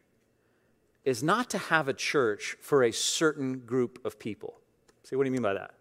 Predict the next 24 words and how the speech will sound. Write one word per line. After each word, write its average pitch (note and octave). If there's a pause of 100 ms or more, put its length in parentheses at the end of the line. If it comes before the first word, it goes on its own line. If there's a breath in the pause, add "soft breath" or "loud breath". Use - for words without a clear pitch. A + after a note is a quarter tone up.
(1200)
Who D3
are, D#3
who D3
are D#3+
just D3+
like C3+
you. F#2+ (1080)
Like, D#3+
it's D3
not C4
really G3
God's E3
desire, D3+
like, B2+
"Well, C#3+
you D3+
know, C#3+
that's D3
kind D3+
of D#3
the C#3
old C#3
people A#2
church." -